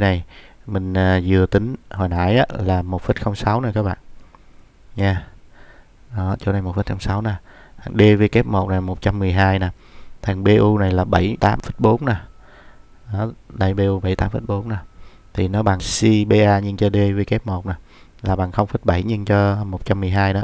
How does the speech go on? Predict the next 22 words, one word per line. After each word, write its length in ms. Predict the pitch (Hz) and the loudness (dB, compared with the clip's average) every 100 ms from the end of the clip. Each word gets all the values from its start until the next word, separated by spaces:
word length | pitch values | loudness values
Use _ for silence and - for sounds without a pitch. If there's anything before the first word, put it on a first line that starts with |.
| - | -4
bảy 220 | - 90 104 | -4 -4 -2
mươi 120 | 104 | 0
tám 220 | 98 104 | 0 0
phẩy 120 | 117 - | -2 0
bốn 260 | 104 113 | -2 -2
nè. 60 | 120 - - - - - - - - - | -6 -10 -20 -20 -20 -20 -20 -20 -20 -4
Và 240 | 107 95 | 2 4
thằng, 360 | - 92 90 92 | 4 2 0 -2
à, 160 | 92 139 | 0 0
M 100 | 101 | 0
này 280 | 98 90 90 | 4 4 4
là 140 | 87 90 | 0 0
bốn. 240 | 92 120 - | 0 -2 -6
Bây 220 | 113 95 98 | -2 0 4
giờ 140 | 92 | 2
mình, 220 | 90 87 - | 0 -8 -12
à, 520 | - 104 95 92 92 90 | -8 -4 0 0 0 0
bấm 180 | 92 | 0
máy 100 | 117 | 0
tính 160 | 117 117 | 2 2
thử 120 | 117 | 2
coi. 220 | 110 98 | 4 2